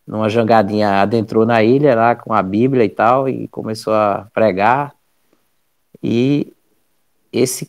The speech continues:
cara foi atingido por centenas de flechas, velho, imediatamente.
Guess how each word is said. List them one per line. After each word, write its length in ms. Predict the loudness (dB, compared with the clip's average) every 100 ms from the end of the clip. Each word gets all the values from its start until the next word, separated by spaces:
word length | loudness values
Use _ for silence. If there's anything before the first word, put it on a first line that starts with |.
| -4
cara 320 | 2 2 2
foi 800 | -2 -12 -2 2 2 0 -4 -12 _ _ -6
atingido 560 | -6 -4 -4 -4 -4
por 480 | -6 -4 -4 -4 -10 -18 _ _ _ _
centenas 560 | -16 -6 -6 -2 -2 -2
de 60 | -4
flechas, 400 | -6 -6 -6 -10
velho, 180 | -12 -18 _ _
imediatamente. 840 | -6 -2 0 0 -2 -6 -8 -14